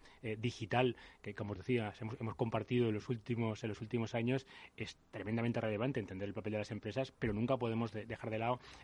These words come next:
este claim que se ha hecho últimamente tan popular, ¿no? De lo, lo digital centrado en las personas, ¿no? O esta, o esta visión humanista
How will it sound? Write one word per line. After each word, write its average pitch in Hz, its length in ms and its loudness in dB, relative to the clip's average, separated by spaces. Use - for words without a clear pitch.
este - 240 -6
claim 120 280 2
que 113 140 -4
se - 100 -4
ha - 20 -4
hecho 117 120 -2
últimamente 113 300 0
tan 110 160 0
popular, 104 500 0
¿no? 113 160 0
De 107 100 -2
lo, 101 140 -8
lo 110 100 -6
digital 113 680 -2
centrado 113 440 2
en 113 40 4
las 113 120 2
personas, 95 580 -6
¿no? 135 100 -2
O 127 40 2
esta, 113 160 -4
o 110 60 -6
esta 113 140 -2
visión 113 260 2
humanista 117 480 2